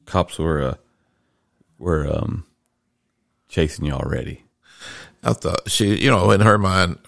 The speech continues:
Speaker 2: "Oh gosh, Dad's done found us again." So, uh, I said, "Well, stop, stop." So she stopped, and I get out and walked around to the driver's side, which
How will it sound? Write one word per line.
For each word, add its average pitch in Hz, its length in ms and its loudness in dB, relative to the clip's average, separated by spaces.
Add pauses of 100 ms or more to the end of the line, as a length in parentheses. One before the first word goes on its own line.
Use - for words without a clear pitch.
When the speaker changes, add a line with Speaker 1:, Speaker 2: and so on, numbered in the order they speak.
(160)
Speaker 2:
"Oh 98 120 0
gosh, 82 320 -2
Dad's 87 340 2
done 87 160 2
found 87 320 2
us - 140 0
again." 82 400 -2 (1000)
So, 90 520 4
uh, 87 240 0 (2000)
I 90 60 -4
said, 82 180 0
"Well, 78 100 -6
stop, 120 460 4
stop." - 380 0
So - 180 -6
she - 200 -2
stopped, - 500 -6 (1080)
and 87 140 -4
I 101 120 2
get 92 180 2
out 117 380 2
and 87 100 -2
walked 87 280 -2
around 85 320 2
to 92 120 2
the 78 240 -2 (640)
driver's 87 400 0
side, 78 380 -2 (240)
which 92 240 -2